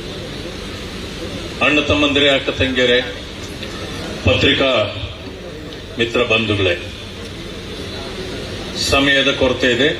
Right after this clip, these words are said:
ಆದರೂ ಕೂಡ ಕರ್ತವ್ಯ ಮಾಡಬೇಕಲ್ಲ.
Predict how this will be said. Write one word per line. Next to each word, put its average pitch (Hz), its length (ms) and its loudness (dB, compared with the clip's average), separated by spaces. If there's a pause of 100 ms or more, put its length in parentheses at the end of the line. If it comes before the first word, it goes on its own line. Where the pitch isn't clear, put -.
(2000)
ಆದರೂ 143 260 4
ಕೂಡ 147 220 4
ಕರ್ತವ್ಯ 135 540 4
ಮಾಡಬೇಕಲ್ಲ. 120 600 4